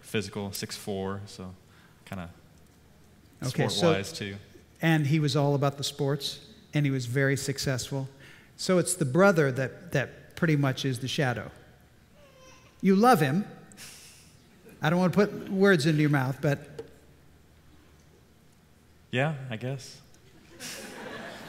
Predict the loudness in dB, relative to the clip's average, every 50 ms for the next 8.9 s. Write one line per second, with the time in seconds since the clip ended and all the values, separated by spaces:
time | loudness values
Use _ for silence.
0 | -16 -16 -16 -16 -18 -18 -18 -18 -20 -20 -20 -20 -18 -18 -18 -16 -14 -6 -2 -2
1 | 0 2 2 4 4 4 4 4 2 0 -2 -4 -4 -4 -4 -6 -4 -4 -4 -4
2 | -6 -8 -12 -16 -20 -20 -20 -20 -20 -20 _ -20 -20 -20 -20 -20 _ -6 -4 -4
3 | -4 -4 -6 -14 -20 -20 -20 -20 -20 -12 -8 -6 -2 0 0 0 0 -2 -8 -14
4 | -20 -20 -20 -18 -8 -4 -4 -2 2 4 4 4 4 2 -2 -4 -8 -12 -16 -8
5 | -4 -4 -2 0 2 2 4 4 4 4 4 4 4 4 2 2 0 -2 -4 -4
6 | -2 0 2 4 4 4 2 2 0 -2 -2 0 0 2 2 2 2 0 0 -2
7 | -2 0 2 2 2 2 2 0 0 -2 -2 -2 -2 -2 -2 -2 -2 -4 -6 -10
8 | -18 -20 -20 -20 -20 -20 -12 -6 -4 -4 -4 -4 -4 -4 -2 -2 -2 -4